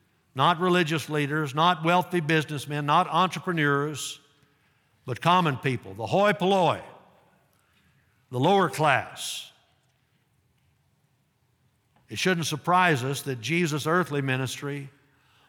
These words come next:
was primarily to common people. Bible says in Mark chapter twelve, verse thirty-seven, "The common people heard Jesus gladly."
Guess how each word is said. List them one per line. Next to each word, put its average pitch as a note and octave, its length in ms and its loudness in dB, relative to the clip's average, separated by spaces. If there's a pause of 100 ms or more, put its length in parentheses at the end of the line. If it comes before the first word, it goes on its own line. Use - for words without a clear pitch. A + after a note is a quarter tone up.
(100)
was C3 240 0
primarily E3+ 1160 2 (400)
to C#3 100 -2
common D3 920 0 (480)
people. E3 340 -2 (1800)
Bible C3+ 280 2
says D3 380 2
in C3 160 0
Mark D#3+ 300 2
chapter D3+ 360 0
twelve, E3 320 -2
verse D3 200 0
thirty-seven, C#3+ 720 -2
"The C3 80 -8
common F#3 440 2
people C#3+ 640 -2 (280)
heard D3 680 2 (320)
Jesus C#3 800 0 (400)
gladly." G2 500 -6